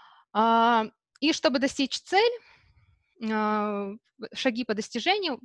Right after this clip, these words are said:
вот эти можно поделить на то, какую задачу мы перед собой ставим, как мы сегментируем внутри, какой инструмент используем. Сейчас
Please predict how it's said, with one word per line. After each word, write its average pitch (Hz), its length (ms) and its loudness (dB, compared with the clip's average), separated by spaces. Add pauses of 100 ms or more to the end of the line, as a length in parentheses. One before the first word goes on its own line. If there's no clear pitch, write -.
вот 208 120 -6
эти 226 180 -4
можно 269 280 -4
поделить 226 440 -4
на 214 100 -6
то, 214 360 -2 (380)
какую 226 260 -4
задачу 285 400 0
мы 233 100 -6
перед - 180 -8
собой 269 280 -2
ставим, 240 440 0 (100)
как 220 240 0
мы 202 80 -8
сегментируем 339 760 -2
внутри, 285 420 -2
какой 262 300 -2
инструмент 233 440 -6
используем. 185 600 -6 (440)
Сейчас 277 520 0